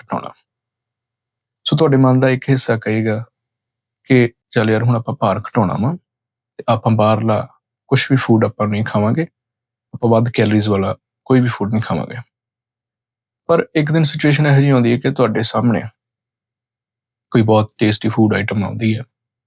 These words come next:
ਕੋਈ ਮਿਠਾਈ ਵਗੈਰਾ, ਤੇ ਤੁਹਾਡਾ ਮਨ ਕਹਿੰਦਾ ਕਿ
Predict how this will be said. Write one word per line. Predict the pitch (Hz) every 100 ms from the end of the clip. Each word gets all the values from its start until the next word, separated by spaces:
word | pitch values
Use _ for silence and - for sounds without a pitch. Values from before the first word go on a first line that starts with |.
| _ _ _ _ _
ਕੋਈ | 120
ਮਿਠਾਈ | 113 104 104 95
ਵਗੈਰਾ, | 98 95 73 - _ _ _ _ _ _ _ _ _ _ _ _
ਤੇ | 131
ਤੁਹਾਡਾ | 139 120 110
ਮਨ | 110 104 107 101 _ _ _ -
ਕਹਿੰਦਾ | 113 113
ਕਿ | 110 113 104